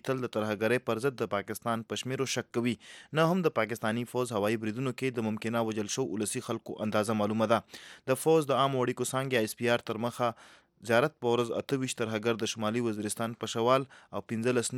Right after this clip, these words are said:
نور په غرملۍ سیمه کې وژل شوي دي. د پاکستان خارجه وزارت هغه راپورونو باندې کوم قسمه بیان ورکولو نه ډډه کړې چې وایي، ترهګرۍ پر ضد جنګ کې پاکستان د تندروه ډلې حقاني نیټورک پر ضد کوم کوټلي ګامونه نه پورته کولو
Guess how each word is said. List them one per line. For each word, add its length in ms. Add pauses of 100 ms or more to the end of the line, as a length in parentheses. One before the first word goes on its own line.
نور 200 (220)
په 180
غرملۍ 400
سیمه 240
کې 140
وژل 240
شوي 240
دي. 80 (1200)
د 220
پاکستان 520
خارجه 380
وزارت 460
هغه 200
راپورونو 480
باندې 300
کوم 180
قسمه 300
بیان 240
ورکولو 400
نه 100
ډډه 300
کړې 200
چې 140
وایي، 220
ترهګرۍ 480
پر 160
ضد 180
جنګ 200
کې 140
پاکستان 600
د 120
تندروه 440
ډلې 160 (360)
حقاني 440
نیټورک 420
پر 140
ضد 220
کوم 200
کوټلي 340
ګامونه 380
نه 140
پورته 320
کولو 260